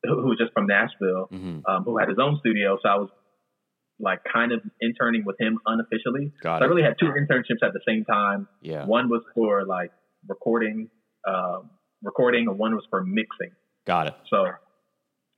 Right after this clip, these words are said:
Speaker 1: I learned all that. Well, I, I learned it in school, but I was around all that more. Uh, <clears throat> I was staying with a family member. At three months in, she was like, "All right, it's time for you to, uh, get your own place." I was like, "Dang, okay.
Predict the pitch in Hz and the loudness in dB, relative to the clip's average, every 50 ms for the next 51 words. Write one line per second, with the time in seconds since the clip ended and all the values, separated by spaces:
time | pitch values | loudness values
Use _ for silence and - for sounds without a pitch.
0 | _ _ - 107 104 110 123 123 113 113 113 113 110 110 113 113 - - - 113 | _ _ -6 -2 0 0 2 2 2 2 2 2 2 2 0 0 -2 -4 -2 0
1 | 120 110 104 98 104 - - 113 120 - 123 123 135 131 120 113 101 95 - - | 0 0 0 -2 -6 -6 -4 -4 -2 -2 -2 -4 -4 -4 -6 -6 -8 -10 -10 -8
2 | 113 101 90 104 98 98 95 95 92 - _ _ _ - - 101 101 104 104 101 | -8 -6 -2 -2 -2 0 -2 -4 -6 -12 _ _ _ -10 -8 -6 -4 -4 -4 -4
3 | 101 98 95 95 92 92 95 90 90 92 95 98 98 95 95 92 90 _ _ _ | -4 -4 -4 -4 -6 -6 -6 -8 -8 -8 -10 -8 -6 -6 -6 -6 -8 _ _ _
4 | _ _ _ _ _ _ _ - 95 92 92 90 90 92 - _ _ _ - 101 | _ _ _ _ _ _ _ -4 -2 -2 -2 -2 -4 -6 -8 _ _ _ -2 -2
5 | - 120 113 110 - - 123 120 117 110 - 101 - _ - 104 107 107 104 104 | 0 0 -2 -2 -2 -2 -2 -2 -2 -2 -4 -6 -6 _ -2 0 0 0 -2 -2
6 | 98 98 98 98 92 95 95 95 92 - _ _ _ _ _ _ _ _ _ _ | -4 -4 -4 -4 -4 -2 -2 -2 -4 -6 _ _ _ _ _ _ _ _ _ _
7 | _ - 104 104 98 98 - - 147 147 147 143 135 131 - - 143 143 139 139 | _ -2 0 0 0 0 0 0 0 2 2 2 0 0 0 0 2 2 2 2
8 | 139 135 - 123 113 113 104 - 120 123 123 117 110 107 113 - _ - 117 120 | 0 -2 -4 -2 -2 0 0 2 2 4 4 2 2 0 -4 -6 _ -2 -2 -2
9 | 117 - - 117 123 127 123 123 117 113 110 107 101 101 95 - _ _ _ _ | -4 -6 -10 -8 -8 -8 -6 -4 -2 0 0 0 0 -2 -4 -6 _ _ _ _
10 | _ _ _ _ _ _ _ _ - 123 - 139 135 135 135 131 - 160 151 135 | _ _ _ _ _ _ _ _ -8 -4 0 0 0 0 0 0 0 2 2 2
11 | 131 120 - 127 123 117 - 92 90 - - 147 160 151 127 107 - 117 139 - | 2 0 0 0 0 0 -2 -6 -8 -6 -2 0 0 0 0 -2 -4 -6 -4 -4
12 | - 107 104 | -2 -2 -2